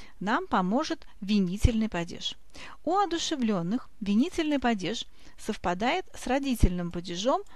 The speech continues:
в форме множественного числа, а у неодушевлённых винительный падеж совпадает с именительным падежом также во множественном числе. Исходя из этого, проверим и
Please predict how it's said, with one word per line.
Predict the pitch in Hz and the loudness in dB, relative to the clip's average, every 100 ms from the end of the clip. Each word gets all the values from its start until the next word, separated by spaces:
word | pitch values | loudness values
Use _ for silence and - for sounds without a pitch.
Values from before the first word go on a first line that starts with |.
| - - | -14 -14
в | - | -4
форме | - 320 392 | 2 2 2
множественного | 214 214 220 247 - 233 220 208 | 4 6 6 2 -2 0 2 2
числа, | 202 185 - 156 - - - - - - - - | -2 -4 -6 -8 -8 -14 -14 -14 -14 -14 -14 -2
а | 220 226 | 0 2
у | 226 240 - | 2 2 4
неодушевлённых | 214 349 427 320 - 247 220 196 165 175 - - - | 4 4 2 0 -2 -2 0 0 0 -6 -10 -12 0
винительный | 214 262 202 165 - 214 254 | 6 8 8 10 10 10 0
падеж | 294 311 370 - - | -2 -4 -4 -6 -10
совпадает | - 190 196 202 202 185 - | -8 -4 -2 0 0 0 -4
с | - 330 | -8 -2
именительным | 320 254 196 - 214 247 | 4 6 4 2 0 -2
падежом | 285 285 294 339 349 - - - | -2 -6 -2 -2 -2 -10 -14 -4
также | - 320 339 | 0 0 0
во | 233 170 | 0 0
множественном | 175 233 262 - 214 208 | 0 -2 -4 -2 -2 -2
числе. | 202 - 202 202 - - - - - - | -6 -8 -10 -10 -12 -14 -14 -14 -14 -12
Исходя | - - 170 233 | 4 6 6 4
из | 392 330 202 | 4 2 2
этого, | 151 175 214 277 - | 2 0 -2 -2 -2
проверим | 208 175 170 170 233 - - - - | -2 0 -2 -2 -2 -2 -10 -14 -4
и | 233 | 0